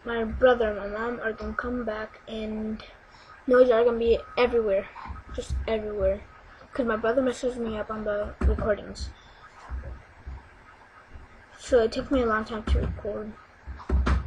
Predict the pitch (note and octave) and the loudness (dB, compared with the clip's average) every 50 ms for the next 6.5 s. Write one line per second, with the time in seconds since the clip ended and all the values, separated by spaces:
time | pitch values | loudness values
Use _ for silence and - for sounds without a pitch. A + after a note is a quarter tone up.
0 | - - - - - - - - - - - - - - - - - - C#4 C4 | -8 -14 -18 -20 -20 -20 -20 -20 -20 -20 -20 -20 -20 -20 -20 -10 -2 2 4 4
1 | A#3+ A3+ A#3 G3+ E3+ - - G#3 E3+ G3 G3 - - - - - - - - - | 4 2 2 -2 -2 -2 -6 -8 -8 -8 -12 -14 -18 -20 -20 -20 -20 -20 -20 -20
2 | - - - - - - - - - - - - - - - - - - - - | -20 -20 -20 -12 -10 -10 -10 -8 -10 -12 -14 -14 -16 -18 -20 -20 -20 -20 -20 -20
3 | - - - - - - - - - - - - - - - - - - - - | -20 -20 -20 -20 -20 -20 -20 -20 -20 -20 -20 -20 -20 -20 -20 -16 -14 -14 -14 -14
4 | - - - - - - - - - - - - - - - - - - - - | -16 -20 -20 -20 -20 -20 -20 -20 -20 -18 -16 -16 -14 -14 -16 -16 -18 -18 -20 -20
5 | - - - - - - - - - - G#3 B3 - F4 E4+ - - D#4 D4+ D4+ | -20 -20 -20 -20 -20 -20 -20 -10 -4 0 0 0 2 0 -2 6 10 10 10 10
6 | C4 B3 B3+ C4 D4 D4+ D4+ C#4+ B3 | 12 12 12 12 12 10 8 6 2